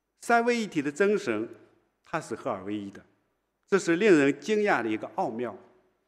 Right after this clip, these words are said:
这不仅仅是神本性的一种体现，也是信徒相交的一个基础，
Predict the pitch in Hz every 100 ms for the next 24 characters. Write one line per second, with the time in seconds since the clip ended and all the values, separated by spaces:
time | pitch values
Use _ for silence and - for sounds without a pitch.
0 | _ _ _ _ _ - 196 196 247 165
1 | 214 180 139 104 - 143 - 123 120 185
2 | - - 117 107 220 208 143 131 131 135
3 | - 85 - 147 - - _ _ _ _
4 | _ _ 117 104 - 147 - 214 123 -
5 | 107 107 113 - - - 139 139 135 131
6 | 110 - - 156 - -